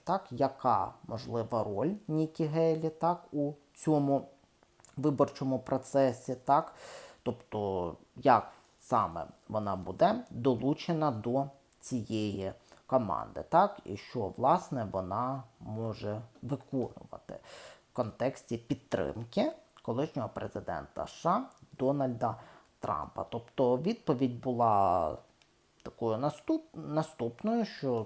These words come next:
з однієї сторони він підтримав слова Нікі Гейлі, так, а з іншого боку не зазначив, так, яку конкретну місію, роль вона може виконувати в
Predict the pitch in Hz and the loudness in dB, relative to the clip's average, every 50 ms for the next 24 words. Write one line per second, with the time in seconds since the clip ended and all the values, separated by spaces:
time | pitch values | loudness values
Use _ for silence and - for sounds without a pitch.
0 | - - 120 117 135 131 120 113 113 113 - - 170 180 190 226 285 330 349 349 | -4 -6 -6 -4 -4 -2 -2 -2 -4 -4 -2 -2 2 2 2 2 2 0 0 0
1 | 349 - _ _ _ _ _ _ _ _ _ _ - - - - 127 127 135 131 | -4 -8 _ _ _ _ _ _ _ _ _ _ -12 -12 -10 -6 -4 0 0 0
2 | 120 110 104 95 - _ _ _ - 135 117 - - 143 139 127 104 101 87 80 | 0 -2 -4 -8 -10 _ _ _ -4 -4 -4 0 2 2 2 2 0 -2 -6 -8
3 | 76 - - _ _ _ _ _ _ _ _ _ - - - 135 120 117 - 135 | -10 -12 -18 _ _ _ _ _ _ _ _ _ -20 -14 -4 -2 -2 0 4 4
4 | 135 160 233 247 - _ - 214 214 214 214 - 220 202 202 214 220 220 214 208 | 4 4 2 -4 -8 _ -2 -2 -2 -2 0 -2 -2 0 2 2 2 2 2 -2
5 | 196 185 - 220 262 269 - - - - - - - - - - 143 143 175 214 | -4 0 2 2 2 2 -2 -10 -16 -16 -16 -16 -16 -4 4 4 4 4 4 2
6 | 254 294 269 - - 226 233 202 175 160 170 180 185 175 180 - - - 160 156 | 2 0 0 0 2 2 4 4 2 2 2 2 2 0 -2 -6 -4 0 2 4
7 | 151 147 143 139 135 131 123 113 - - - _ _ - 123 143 156 151 156 151 | 4 4 4 4 2 2 0 -4 -8 -14 -20 _ _ -4 2 2 4 6 6 6
8 | 131 107 - 117 104 92 87 - - - - - - 185 - - - 110 107 - | 4 4 0 -2 -2 -2 -4 -8 -10 -12 -8 0 2 2 2 2 -6 -12 -12 -6
9 | - 170 170 180 175 - 135 120 117 117 - - 120 113 - - - - 120 110 | -2 -2 -2 -2 -2 -2 -2 -4 -2 -4 0 0 0 0 0 -4 -12 -12 -10 -10
10 | - 110 - - - - - - - - - - - - _ _ _ _ _ 147 | -12 -12 -14 -18 -20 -20 -18 -20 -20 -20 -20 -20 -20 -20 _ _ _ _ _ 4
11 | 170 214 240 233 - - 165 151 143 135 131 131 151 180 214 196 - 165 160 123 | 6 6 6 4 2 4 6 8 10 10 10 10 10 10 10 8 8 6 4 4
12 | 127 139 156 165 160 139 123 123 135 147 143 135 123 117 107 - - - 117 131 | 6 4 4 4 4 2 2 2 2 2 2 2 2 2 2 0 -2 -2 -2 -2
13 | - - - 117 107 90 67 60 62 67 80 82 - - 104 104 107 123 139 156 | -2 -4 -8 -6 -6 -6 -6 -8 -6 -4 -6 -6 -4 -4 -6 -6 -2 2 4 4
14 | 180 214 208 | 4 4 2